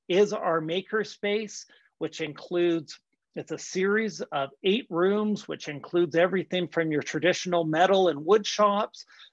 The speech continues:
to music and sound to art rooms to three D printing. Basically, if you have an idea and you want to create it,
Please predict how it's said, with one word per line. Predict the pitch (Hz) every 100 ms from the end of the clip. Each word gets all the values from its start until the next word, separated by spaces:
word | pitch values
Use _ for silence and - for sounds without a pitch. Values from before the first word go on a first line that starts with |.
| -
to | - 160 147 127
music | 185 220 196 214 214 - -
and | 139 131 -
sound | - 185 196 196 202 208 208
to | - 143 -
art | 190 220 -
rooms | 190 196 208 156 -
to | 156
three | - 196 185
D | 190 -
printing. | 185 185 - 185 180 175 - - -
Basically, | 190 220 214 208 190 165
if | 147
you | 220
have | 220 226
an | 214
idea | 175 165 170 196 202
and | 160 151
you | 170
want | 185 185
to | 185
create | - - 165 160 180
it, | 208